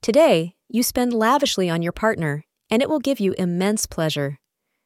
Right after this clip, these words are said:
You may even spend your funds on things like massages and other sensual pleasures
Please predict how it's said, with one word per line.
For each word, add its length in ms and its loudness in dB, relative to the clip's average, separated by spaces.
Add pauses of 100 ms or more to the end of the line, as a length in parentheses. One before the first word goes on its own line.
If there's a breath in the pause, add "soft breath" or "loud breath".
(260)
You 140 0
may 140 2
even 280 -2
spend 320 -2
your 80 -2
funds 320 -4
on 140 -4
things 280 -6
like 140 -4
massages 720 -2
and 180 -4
other 220 0
sensual 380 -4
pleasures 500 -4